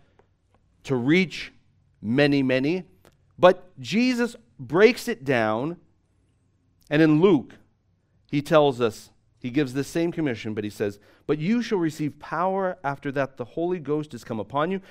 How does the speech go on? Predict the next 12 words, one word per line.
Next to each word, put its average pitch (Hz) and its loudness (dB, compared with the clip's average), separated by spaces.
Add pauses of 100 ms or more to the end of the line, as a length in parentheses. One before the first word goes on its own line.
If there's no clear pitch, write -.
(120)
and 170 2
you 190 2
shall 175 0
be 156 4
witnesses 233 0
unto 190 2
me 180 0
both 170 4
in 139 0
Jerusalem, 147 2 (720)
in 151 2
Judea, 202 4